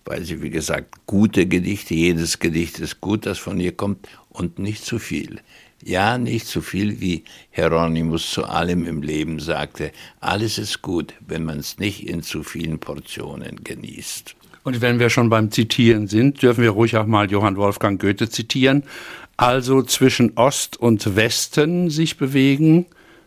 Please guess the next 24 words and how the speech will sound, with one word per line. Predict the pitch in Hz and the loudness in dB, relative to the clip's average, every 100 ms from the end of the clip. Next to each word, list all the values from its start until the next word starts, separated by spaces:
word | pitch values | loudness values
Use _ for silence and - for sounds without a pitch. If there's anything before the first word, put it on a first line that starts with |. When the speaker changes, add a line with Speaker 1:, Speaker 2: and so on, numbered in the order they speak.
| _ | _
Speaker 2:
sei's | - 107 98 95 | 0 2 2 0
zum | - 135 143 | -2 0 2
Besten." | 190 - - - _ _ _ - - - _ | 0 -2 -6 -8 _ _ _ -20 -20 -20 _
Speaker 1:
Das | 95 101 - | -2 0 0
ist | - - | 0 0
es, | 82 107 | 0 0
ein | 98 82 73 | -2 -2 -2
kluges | 95 92 92 90 - | 0 2 4 2 0
Wort | - 82 95 98 | 0 2 2 0
mit | - 87 | -2 0
einem | 92 82 76 | 2 0 0
ähnlichen | - 90 95 92 - | 0 0 0 -4 -8
von | 85 82 | -8 -4
Mickiewicz, | 78 - - - 71 76 107 - - - - _ - | -2 -2 -6 -4 -4 -2 -2 -4 -10 -20 -20 _ -4
dem, | 85 80 76 73 - | 0 2 0 -2 -4
äh, | 80 73 69 71 | -4 -2 -2 -4
Nationaldichter | 71 73 - 78 73 73 76 73 76 76 - 76 73 78 - - - _ _ _ - | -4 -4 -4 -4 -2 -2 -2 -2 -4 -6 -6 -4 -4 -8 -14 -16 -18 _ _ _ -10
der | 80 | -8
Polen, | 76 - 78 76 82 92 90 - - _ - | -8 -8 -4 0 0 0 -2 -8 -20 _ -10
gibt | 87 - | -10 -6
es | 82 - | -4 -2
ein | 73 71 69 | -2 -4 -8
ähnliches | - 80 78 78 - 85 78 - - | -8 -6 -4 -4 -2 -4 -4 -8 -14
Gedicht. | - 73 78 65 85 - - - - | -14 -8 -8 -4 -2 -2 -6 -18 -20